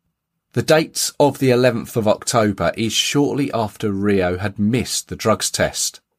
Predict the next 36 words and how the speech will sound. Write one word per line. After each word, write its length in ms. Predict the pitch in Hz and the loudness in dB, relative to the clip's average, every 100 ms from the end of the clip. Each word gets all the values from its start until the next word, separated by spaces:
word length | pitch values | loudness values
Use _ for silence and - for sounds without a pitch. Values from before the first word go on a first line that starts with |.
| _ _ _ _ _ _ _ | _ _ _ _ _ _ _
The 120 | 110 | 0
F 140 | 107 - | 2 2
A 220 | 117 98 | 2 2
were 140 | 92 | -2
dragging 580 | 87 110 110 104 101 101 | -4 0 2 2 0 -2
their 120 | 92 | -4
feet 380 | 87 - 104 - | -6 -4 -4 -4
with 120 | 82 | -8
how 220 | 95 107 98 | -2 0 0
to 160 | 98 | -4
deal 320 | 87 107 110 | -2 2 2
with 200 | 98 80 | 0 -4
it. 240 | 78 69 - _ _ _ _ _ _ _ _ _ _ _ _ | -6 -8 -10 _ _ _ _ _ _ _ _ _ _ _ _
It's 240 | - - | -10 -4
said 560 | - - 220 90 80 - _ _ _ _ | -2 0 0 -2 -4 -14 _ _ _ _
that 120 | - - | -8 -4
Sven-Göran 600 | - 143 131 135 123 120 | -2 0 0 2 4 4
Eriksson 600 | 139 - - 80 78 - _ _ | 2 0 -2 -4 -6 -12 _ _
was 200 | 101 - - | -4 -4 0
only 380 | 107 135 175 180 | 2 2 2 0
made 280 | 139 120 | 0 0
aware 420 | 110 92 123 180 151 | -2 0 2 2 2
of 140 | - | -2
the 160 | 87 78 | -4 -4
issue 460 | - - 82 131 - _ _ _ - | -4 -2 -2 -4 -8 _ _ _ -14
at 80 | - | -6
the 160 | 95 | -2
end 140 | 90 87 | -2 -2
of 100 | 90 | -4
September, 800 | - - - 151 156 110 76 - _ _ _ _ _ | -4 -4 -2 0 0 -2 -8 -14 _ _ _ _ _
when 100 | - | -8
he 80 | 90 | -4
spoke 420 | - - 107 110 | -4 0 0 0
with 120 | 139 110 | -4 0
United 520 | 98 104 101 - 107 | 2 2 0 -4 0
manager 540 | 113 113 92 78 73 | 0 0 -2 -6 -8